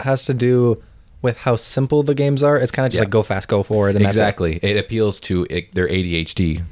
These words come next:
Speaker 1: Mm-hmm.
Speaker 2: and it keeps them interested.
Speaker 1: Yeah, 'cause it's fast, flashy, colorful.
Speaker 2: Exactly. And Sonic's attitude is the stereotypical cool, like, "Hey guys, I'm cool." And
Speaker 1: Yeah.
Speaker 2: it makes the, the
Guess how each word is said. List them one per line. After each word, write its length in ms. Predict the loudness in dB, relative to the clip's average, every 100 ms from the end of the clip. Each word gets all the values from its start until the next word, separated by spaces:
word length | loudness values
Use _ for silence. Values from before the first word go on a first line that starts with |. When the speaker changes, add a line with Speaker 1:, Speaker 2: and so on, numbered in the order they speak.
| -12 -4
Speaker 1:
Mm-hmm. 400 | 0 2 2 2
Speaker 2:
and 100 | 2
it 160 | 0
keeps 220 | -2 -4 0
them 100 | 0
interested. 480 | 0 -2 -2 -4 -6 -18 -20 -10
Speaker 1:
Yeah, 180 | 0 0
'cause 160 | 2 -2
it's 140 | -2
fast, 440 | -2 -2 0 -2 -2
flashy, 540 | 0 0 0 0 0
colorful. 580 | 2 2 2 0 2 4
Speaker 2:
Exactly. 360 | 2 2 0 -2
And 80 |
Sonic's 340 | -2 0 0 0
attitude 420 | 0 0 2 2
is 160 | 2 0
the 100 | -2
stereotypical 800 | 0 0 0 -2 -4 -2 -2 -2
cool, 320 | 0 2 2
like, 160 | 0
"Hey 180 | 0 -2
guys, 300 | -2 -2 0
I'm 160 | -2 -2
cool." 440 | 0 2 2 0 -6
And 180 | 0 2
Speaker 1:
Yeah. 60 | 4
Speaker 2:
it 20 |
makes 220 | 2 0
the, 380 | -4 0 2 0
the 240 | -4 -6